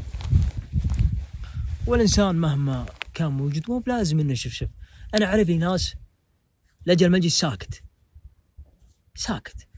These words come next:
بس الكلمة اللي تطلع منه محسوبة. أنا مو بلازم إني إذا جلست لازم أشارك الموجودين، ما هو واجب ترى، هو تعود على طبع الإنسان، هي تعود على طبع الإنسان.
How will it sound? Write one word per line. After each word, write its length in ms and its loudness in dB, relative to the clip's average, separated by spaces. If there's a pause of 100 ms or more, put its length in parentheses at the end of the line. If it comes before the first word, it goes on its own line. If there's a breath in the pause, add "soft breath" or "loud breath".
(240 soft breath)
بس 180 2
الكلمة 360 4
اللي 120 2
تطلع 360 -4
منه 220 0
محسوبة. 580 -4 (720 loud breath)
أنا 120 4
مو 160 6
بلازم 380 4
إني 340 0 (400 soft breath)
إذا 160 0
جلست 300 0
لازم 180 0
أشارك 380 -4
الموجودين، 460 -4 (1500)
ما 80 -2
هو 160 -2
واجب 260 -12
ترى، 220 -16 (280)
هو 200 4
تعود 300 -2
على 140 -4
طبع 240 -6
الإنسان، 340 -8 (1200)
هي 100 -2
تعود 280 -4
على 120 -6
طبع 160 -12
الإنسان. 320 -12